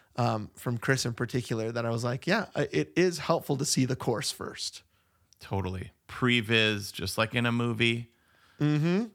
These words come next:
Speaker 2: Some of the, the, some of the things we wanted to previs, the elevations, the elevation climbs.
Speaker 1: Yep, yep.
Speaker 2: So, you know, it, it,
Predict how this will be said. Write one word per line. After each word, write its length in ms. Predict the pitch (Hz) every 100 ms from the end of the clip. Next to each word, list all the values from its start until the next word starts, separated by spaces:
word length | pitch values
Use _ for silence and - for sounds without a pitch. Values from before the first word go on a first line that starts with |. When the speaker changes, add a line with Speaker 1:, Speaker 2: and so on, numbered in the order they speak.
| _
Speaker 2:
Some 240 | - 113
of 280 | 110 104 -
the, 80 | 110
the, 60 | 101
some 160 | 120
of 60 | 117
the 80 | 101
things 260 | 120 107
we 100 | 110
wanted 260 | 101 104 107
to 60 | 104
previs, 880 | - 113 104 110 107 104 98 - - _ _ -
the 100 | 104
elevations, 880 | 110 117 113 110 - 113 117 - -
the 80 | 113
elevation 500 | 104 104 104 104 107
climbs. 800 | - 107 98 95 104 127 - - _ _ _
Speaker 1:
Yep, 260 | 143 127 156 - -
yep. 240 | 127 156 - _ -
Speaker 2:
So, 580 | - 110 101 98 90 -
you 120 | 110
know, 80 | 101
it, 180 | 87 107
it, 220 | 104 151